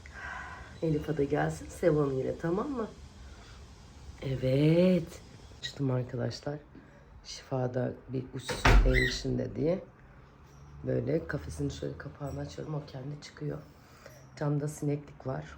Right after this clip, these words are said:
o yüzden sıkıntı yok. Arkadaşlar, şimdi nevresim takımlarını da değiştirdim. Artık şöyle elyaf yorganı kaldırdım.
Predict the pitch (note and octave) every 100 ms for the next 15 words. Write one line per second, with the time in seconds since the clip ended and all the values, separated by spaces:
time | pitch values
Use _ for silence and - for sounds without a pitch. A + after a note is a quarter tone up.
0 | C3+ B2+ A#2+ C#3 D#3 D3+ - - - -
1 | - - - - A#2+ - C#2+ - - -
2 | - - - - - - - - - -
3 | - - - - - - D3 C#3+ D3 C#3+
4 | D3 C#3+ C3+ - C#3+ C#3 C3+ C3+ C3+ C#3+
5 | D3 - D3 D3 C#3 D3 C3+ C3 B2+ -
6 | - F#3+ G3 C3+ C3 - - D3 C3 C#3+
7 | B2+ C#3+ C3 C#3+ C3+ C3+ D3 - D3+ D3
8 | C#3 B2+ D#3+